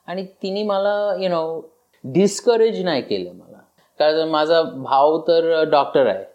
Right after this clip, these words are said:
So दोन्ही आपण डिफरंट होते. पण जेव्हा मला तो इंटरेस्ट होता, दुसरे पॅरेंट्स म्हणतात, "नको, नको, हे नको करू. तू पहिला इंजिनिअर बनव, नंतर ते कर, काहीतरी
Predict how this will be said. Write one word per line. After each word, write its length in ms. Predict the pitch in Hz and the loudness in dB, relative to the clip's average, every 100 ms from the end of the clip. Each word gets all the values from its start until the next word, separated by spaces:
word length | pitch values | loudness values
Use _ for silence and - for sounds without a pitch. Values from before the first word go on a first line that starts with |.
| _ _ 143 | _ _ -8
So 300 | 131 127 110 | -4 -4 -6
दोन्ही 520 | 113 117 131 143 165 | -12 -6 -2 0 0
आपण 520 | 165 165 165 160 156 143 | -2 0 -2 -2 -10 -14
डिफरंट 560 | 131 139 139 165 165 - - | -6 -4 -2 -2 -4 -10 -10
होते. 520 | 135 131 139 - _ _ _ _ - | -10 -6 -6 -6 _ _ _ _ -6
पण 320 | 160 160 151 | -4 -4 -6
जेव्हा 300 | 143 147 170 | -2 0 0
मला 240 | 170 170 | 0 0
तो 220 | 175 180 156 | 2 0 0
इंटरेस्ट 440 | 147 143 180 180 | -2 -2 -4 -2
होता, 560 | 160 151 190 156 117 - - _ - | -2 0 2 2 0 -4 -16 _ -6
दुसरे 380 | 143 143 175 | -4 0 0
पॅरेंट्स 300 | 175 165 160 | 2 2 0
म्हणतात, 260 | 156 147 156 127 | -4 -2 -2 -4
"नको, 200 | 131 156 | -6 -6
नको, 160 | 139 | -4
हे 200 | 127 117 | -4 0
नको 260 | 160 160 147 | 2 2 0
करू. 240 | 110 95 92 _ _ _ _ _ | -4 -6 -12 _ _ _ _ _
तू 40 | 123 | -12
पहिला 340 | 120 120 127 | -6 -2 0
इंजिनिअर 480 | 131 120 127 127 131 | 0 0 0 0 0
बनव, 400 | 127 127 143 185 | 0 0 0 -4
नंतर 360 | 190 185 220 208 | -6 -4 -2 -2
ते 180 | 156 | -2
कर, 400 | 131 143 131 131 | -2 0 0 0
काहीतरी 460 | 131 127 127 147 147 | -2 -4 -4 -4 -6